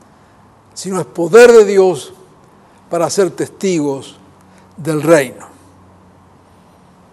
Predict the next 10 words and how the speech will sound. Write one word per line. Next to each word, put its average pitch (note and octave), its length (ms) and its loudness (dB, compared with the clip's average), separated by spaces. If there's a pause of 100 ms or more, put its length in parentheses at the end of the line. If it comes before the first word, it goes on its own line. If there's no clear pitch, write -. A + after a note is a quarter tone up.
(340)
Diríamos F3 380 -8
que F#3 120 2
la E3+ 160 2
presencia G#3+ 720 2
del F3 140 0
Espíritu A3+ 640 -4
del G3 180 6
Señor F3+ 460 2
en F3+ 140 -4
nosotros D3+ 800 -4